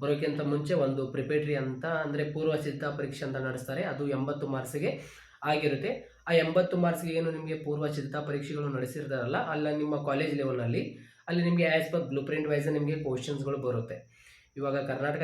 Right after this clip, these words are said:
ಶಾಲಾ ಪರೀಕ್ಷೆ ಮತ್ತು ಮೌಲ್ಯ ನಿರ್ಣಯ ಮಂಡಳಿಯವರು ನಿಮಗೆ, ಆ, ಟೂ ತೌಸಂಡ್ ಟ್ವೆಂಟಿ ಫೈವ್ನಲ್ಲಿ ಹೇಗೆ ಮೂರು ಮಾದರಿ ಪ್ರಶ್ನೆ ಪತ್ರಿಕೆ ಪ್ರತಿಯೊಂದು ಸಬ್ಜೆಕ್ಟ್‌ನಲ್ಲಿ ಮತ್ತು ಪ್ರತಿಯೊಂದು ಸಬ್ಜೆಕ್ಟ್‌ನಲ್ಲಿ ಮೂರು ಮೂರು ನಿಮಗೆ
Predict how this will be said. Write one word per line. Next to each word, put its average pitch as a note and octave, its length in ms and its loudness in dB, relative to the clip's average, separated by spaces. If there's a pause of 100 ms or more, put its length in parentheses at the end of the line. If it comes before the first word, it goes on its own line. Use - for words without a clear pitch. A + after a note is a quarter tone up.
(100)
ಶಾಲಾ D3+ 180 0
ಪರೀಕ್ಷೆ D3 320 -4
ಮತ್ತು D3+ 340 -2
ಮೌಲ್ಯ C#3 280 0
ನಿರ್ಣಯ C#3 300 -2
ಮಂಡಳಿಯವರು C3+ 580 -2
ನಿಮಗೆ, D3 320 -2 (580)
ಆ, C3 100 -4
ಟೂ B2 160 -4
ತೌಸಂಡ್ D#3 260 0
ಟ್ವೆಂಟಿ D3 400 -2
ಫೈವ್ನಲ್ಲಿ D3+ 840 -2
ಹೇಗೆ F3 400 2
ಮೂರು D#3 420 -2
ಮಾದರಿ D3 300 0
ಪ್ರಶ್ನೆ D3 340 -4
ಪತ್ರಿಕೆ D#3+ 640 -4 (300)
ಪ್ರತಿಯೊಂದು D3+ 400 0
ಸಬ್ಜೆಕ್ಟ್‌ನಲ್ಲಿ D3 600 0
ಮತ್ತು C#3+ 260 0
ಪ್ರತಿಯೊಂದು D#3 380 0
ಸಬ್ಜೆಕ್ಟ್‌ನಲ್ಲಿ D3 600 -4
ಮೂರು C#3 240 -2
ಮೂರು E3 360 2
ನಿಮಗೆ D3 600 -2